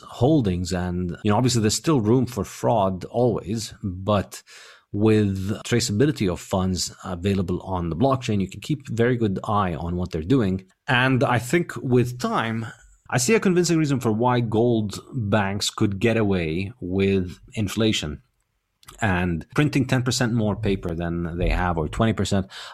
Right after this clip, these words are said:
I can see how they can get away with it, because if you think about it as in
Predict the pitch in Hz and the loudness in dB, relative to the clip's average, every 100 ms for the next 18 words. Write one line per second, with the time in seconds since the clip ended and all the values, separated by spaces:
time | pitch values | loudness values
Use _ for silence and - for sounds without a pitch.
0 | - 113 127 123 - 214 180 156 156 135 | -4 -2 2 2 4 4 4 4 2 2
1 | 131 117 107 107 90 110 123 82 82 - | 2 0 2 2 2 2 2 0 -4 -4
2 | 110 - 117 104 - - - - _ - | -6 0 0 0 -8 -20 -20 -20 _ -2
3 | 127 147 143 190 170 127 113 107 104 101 | 2 2 4 2 4 2 2 2 0 0
4 | 92 104 104 107 104 | 0 0 0 0 -2